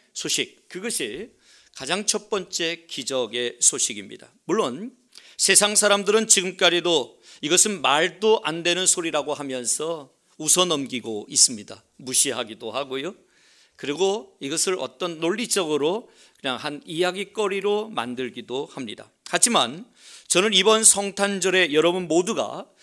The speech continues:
성탄의 기적을 다 경험할 수 있기를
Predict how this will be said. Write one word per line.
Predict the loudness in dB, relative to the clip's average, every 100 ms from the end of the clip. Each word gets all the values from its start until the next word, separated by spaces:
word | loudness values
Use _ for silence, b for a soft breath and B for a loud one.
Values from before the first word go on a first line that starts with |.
| B
성탄의 | B 0 0 0 0 2 0
기적을 | 0 -2 2 2 2 0 -4
다 | -8 -8
경험할 | -6 0 2 4 4 4
수 | 2
있기를 | 0 -2 0 0 -2